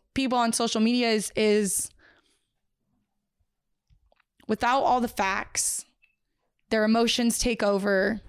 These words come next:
and they post things that are hurtful because they're not always true because they don't have all the facts. And so I think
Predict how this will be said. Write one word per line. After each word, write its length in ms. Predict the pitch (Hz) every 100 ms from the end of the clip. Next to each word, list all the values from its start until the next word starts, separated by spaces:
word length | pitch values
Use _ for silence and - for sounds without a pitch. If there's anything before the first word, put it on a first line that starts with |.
| - -
and 120 | 220
they 80 | 220
post 420 | - 262 277 -
things 520 | 226 208 196 196 - - _
that 280 | 226 220 220
are 520 | 208 202 196 196 202 - - - -
hurtful 640 | - 339 269 - 220 214 220
because 520 | 208 226 240 226 220 202
they're 120 | 226
not 200 | 226 269
always 360 | 247 233 220 -
true 480 | - - 294 214 -
because 420 | 208 - 233 - -
they 100 | 254
don't 220 | 269 269
have 140 | 247 208
all 120 | 196
the 60 |
facts. 520 | 185 285 262 208 - 226
And 160 | 220
so 320 | 220 220 214 214 - - -
I 100 | 226
think 380 | 247 226 -